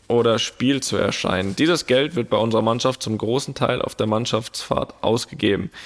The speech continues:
Wie schaut es bei euch im Profibereich hinsichtlich der Mannschaftskasse aus? Gibt es eine? Oder was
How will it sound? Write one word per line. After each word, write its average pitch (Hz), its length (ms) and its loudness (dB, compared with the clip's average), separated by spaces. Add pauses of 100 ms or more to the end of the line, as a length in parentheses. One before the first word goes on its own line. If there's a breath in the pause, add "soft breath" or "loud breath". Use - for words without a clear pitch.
(420 loud breath)
Wie 135 120 4
schaut 147 260 4
es 131 80 -4
bei 135 120 -2
euch 123 180 2
im 117 100 -2
Profibereich 107 640 2
hinsichtlich 117 480 -2
der 107 120 2
Mannschaftskasse 120 720 -2
aus? - 240 -2
Gibt 160 180 -2
es 160 100 0
eine? 170 440 0 (100)
Oder 117 240 2
was 135 180 2